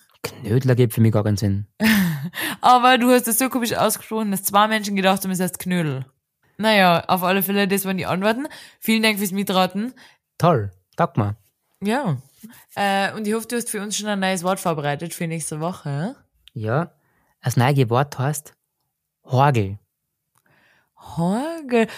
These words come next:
Speaker 2: Uh, da hab ich schon eine Vermutung. Also ich glaub, ich weiß, was es heißt.
Speaker 1: Mhm.
Speaker 2: Also wir geben keinen Satz, oder?
Speaker 1: Na.
Speaker 2: Wir geben keinen Satz und wir lassen die Menschen jetzt damit machen, was sie wollen. Donnerstag oder so kommt wieder die Umfrage, oder?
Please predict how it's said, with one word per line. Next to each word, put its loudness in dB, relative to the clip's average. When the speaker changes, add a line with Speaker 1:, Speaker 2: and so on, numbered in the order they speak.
Speaker 2:
Uh, 2
da 2
hab 4
ich 0
schon -2
eine 0
Vermutung. -6
Also 0
ich 0
glaub, 0
ich 0
weiß, 2
was -4
es -2
heißt. -2
Speaker 1:
Mhm. -2
Speaker 2:
Also 4
wir 2
geben 0
keinen 0
Satz, -2
oder? 0
Speaker 1:
Na. -2
Speaker 2:
Wir -6
geben -2
keinen -2
Satz 0
und -4
wir 0
lassen 0
die 2
Menschen -2
jetzt -6
damit 2
machen, 2
was 0
sie -2
wollen. 2
Donnerstag 4
oder 2
so 4
kommt 2
wieder 4
die 0
Umfrage, 0
oder? 0